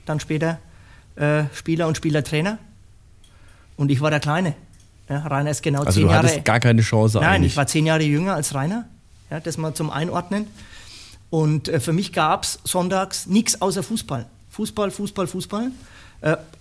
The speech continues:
Speaker 1: bei uns in der Familie. Ja. Und früher gab's noch auch keine Ablenkungsmanöver, also weder Tennis, <laughs> ja, äh, weder Golf,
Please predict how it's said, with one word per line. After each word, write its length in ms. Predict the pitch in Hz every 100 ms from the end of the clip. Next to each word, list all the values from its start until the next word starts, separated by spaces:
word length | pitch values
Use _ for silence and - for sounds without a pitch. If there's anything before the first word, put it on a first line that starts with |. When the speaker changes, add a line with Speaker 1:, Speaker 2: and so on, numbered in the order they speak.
| -
Speaker 1:
bei 60 | 170
uns 180 | 190 202
in 80 |
der 100 | 190
Familie. 520 | 160 160 170 196 254 247 - - - - - 135
Ja. 280 | 139 208 - - - - -
Und 380 | 156 151 156 139
früher 220 | 147 170 165
gab's 240 | 160 -
noch 100 | 175
auch 200 | - -
keine 260 | - 151 -
Ablenkungsmanöver, 840 | - 170 180 180 175 170 175 185
also 260 | 147 147 139
weder 500 | 143 165 160 160 143 - - - -
Tennis, 420 | - 156 214 - - - - -
<laughs> 260 | - - -
ja, 120 | 170 - - - -
äh, 200 | 139 127
weder 260 | 156 165
Golf, 420 | 143 160 226 -